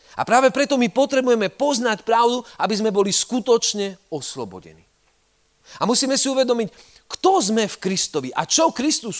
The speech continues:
urobil pre nás. Ježiš Kristus prišiel preto, aby zničil hriech a jeho následky. A ak ja hovorím, že chcem zotrvať v chorobe,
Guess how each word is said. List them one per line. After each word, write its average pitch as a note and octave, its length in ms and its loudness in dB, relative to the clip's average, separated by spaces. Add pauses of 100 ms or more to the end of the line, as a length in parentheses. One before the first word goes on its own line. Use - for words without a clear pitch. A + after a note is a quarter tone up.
urobil G#3+ 320 0
pre C#4+ 240 -8
nás. - 400 -10 (560)
Ježiš B3+ 400 0
Kristus B3 400 -2
prišiel B3 320 0
preto, A#3+ 320 2
aby F#3 240 2
zničil F3 640 0
hriech E3+ 400 -2
a C3+ 80 -2
jeho C#3+ 160 0
následky. A#2+ 600 -8 (1600)
A F#3 100 4
ak F#3+ 60 -4
ja D4 160 6
hovorím, B3 400 4
že F3 120 -2
chcem C#4 280 -4
zotrvať G#3 480 0
v - 80 -14
chorobe, E3 420 -2